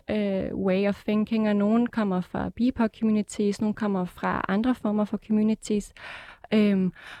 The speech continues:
og de kommer både med nogle erfaringer, som jeg synes er vigtige i forhold til, øh,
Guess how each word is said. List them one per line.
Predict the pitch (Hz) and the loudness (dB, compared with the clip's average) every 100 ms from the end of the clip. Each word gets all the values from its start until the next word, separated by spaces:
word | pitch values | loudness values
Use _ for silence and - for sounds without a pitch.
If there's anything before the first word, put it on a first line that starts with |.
| - _ | -20 _
og | 220 | -2
de | 233 | 0
kommer | - 262 262 | 2 4 4
både | - 233 254 | 4 4 6
med | 311 311 | 6 4
nogle | 240 214 208 | 2 0 0
erfaringer, | 196 240 233 208 | 0 0 2 0
som | - 220 | 0 0
jeg | |
synes | - 226 | 2 2
er | 262 | 4
vigtige | 220 247 - 285 247 214 | 2 0 0 2 2 2
i | |
forhold | - 208 196 196 180 | 2 2 2 2 -2
til, | - - 175 165 - 190 | -4 -2 -2 -2 -6 -8
øh, | 170 | -8